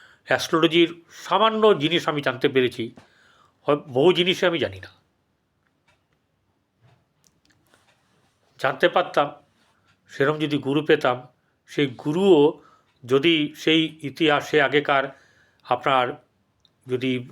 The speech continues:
পাঠ্য বই যদি পুড়িয়ে না দিত, আমাদের যত সমস্ত দামি পুস্তক ছিল, সেগুলো সমস্ত নষ্ট হয়ে গেছে,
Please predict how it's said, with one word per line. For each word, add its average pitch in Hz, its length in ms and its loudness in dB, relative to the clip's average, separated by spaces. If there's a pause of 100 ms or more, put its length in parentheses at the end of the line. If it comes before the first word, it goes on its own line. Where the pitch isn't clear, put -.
(360)
পাঠ্য 139 260 0
বই 151 200 4
যদি 147 120 2
পুড়িয়ে 170 440 2
না 147 200 2
দিত, 127 260 -4 (800)
আমাদের 131 260 2
যত 180 200 0
সমস্ত 151 580 2
দামি 135 440 -2 (1120)
পুস্তক 180 400 0
ছিল, 127 340 -2 (2250)
সেগুলো 147 680 0 (420)
সমস্ত - 540 -4 (540)
নষ্ট 117 320 -4
হয়ে 104 240 0
গেছে, 95 220 -10